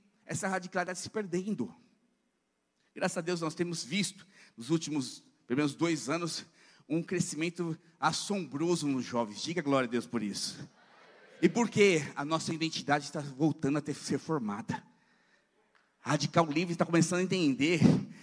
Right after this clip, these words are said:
que viver Cristo é dar a sua vida completamente para Ele. Radical livre está entendendo isso.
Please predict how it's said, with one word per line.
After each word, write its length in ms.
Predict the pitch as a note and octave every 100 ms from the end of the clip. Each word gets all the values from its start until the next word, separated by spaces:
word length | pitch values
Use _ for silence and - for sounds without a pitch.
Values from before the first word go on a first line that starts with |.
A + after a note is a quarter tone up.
| -
que 240 | - E3 D3+
viver 460 | D3 B2+ - F3+
Cristo 520 | - - F3+ F3+ - D3+
é 60 |
dar 160 | D3+ D#3
a 40 |
sua 220 | F3+ F3
vida 240 | A#2 D3+ E3
completamente 560 | - D3 D3 D3 C#3+
para 180 | - C#3+
Ele. 340 | G#2 B2 - - _ _ _ _ _ _ _
Radical 340 | E3+ E3 -
livre 140 | F3 F3
está 100 | G3+
entendendo 400 | G3 F3+ F#3+ G3+
isso. 340 | G#3 G3+ -